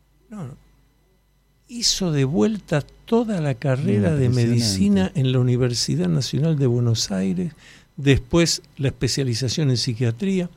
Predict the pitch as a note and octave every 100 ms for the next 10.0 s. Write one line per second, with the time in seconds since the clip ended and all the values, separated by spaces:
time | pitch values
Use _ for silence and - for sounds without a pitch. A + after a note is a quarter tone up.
0 | - - - - _ _ D#3 A#2 - C3+
1 | C3+ A2 - _ _ _ - B2 A2+ B2+
2 | C3+ A#2 - G#2+ F#2 E2+ A2 G#2+ G#3 G#3+
3 | G#3+ G3+ E3 - D#3 F#3+ A#2 - - D#3+
4 | - G2 G2 - D#3+ D3+ D3+ E3 - D#3
5 | D#3 D#3+ D#3+ D#3 D#3+ G#3 G#3+ - F3 -
6 | D#3+ C#3 - E3 E3 D#3 E3 E3 D#3+ D#3+
7 | - C#3+ - D3+ E3 D#3+ F3+ E3 F#3+ E3+
8 | D#3+ C3+ B2+ C#3+ D#3 C#3 D3+ D3 E3 C#3
9 | - D3 E3+ E3+ D#3+ E3+ E3+ D3+ B2 G#2